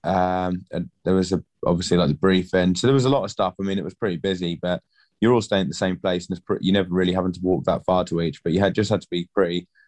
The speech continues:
structured on when you wanted to get your training in, in between. But ha-, having it as a late start really helped because it was like you weren't really bothered about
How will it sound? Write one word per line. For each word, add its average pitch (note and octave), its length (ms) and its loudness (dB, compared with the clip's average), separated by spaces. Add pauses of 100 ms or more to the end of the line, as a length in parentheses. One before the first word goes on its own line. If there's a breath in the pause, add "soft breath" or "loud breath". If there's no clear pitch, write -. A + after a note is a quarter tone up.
(280 soft breath)
structured F#2+ 460 0
on F#2+ 280 2
when G2 180 2
you F#2+ 80 2
wanted F#2 220 0
to F#2 60 -12
get F#2+ 160 -2
your F2+ 60 -4
training F#2+ 420 2
in, F#2 320 0 (200)
in F#2+ 160 2
between. G#2 480 2 (340 soft breath)
But G2+ 240 0 (180)
ha-, G#2+ 180 -4 (100)
having A2+ 200 0
it G#2+ 140 -2
as G#2 120 -4
a A2 60 -2
late A2 220 0
start A#2 380 -2
really G#2 240 -4
helped G#2+ 300 -4
because G2 260 -4
it G2 80 0
was F#2 160 -4
like G2 240 4
you F#2+ 100 0
weren't G#2 260 4
really G2+ 180 2
bothered G2 340 -2
about F#2 320 -4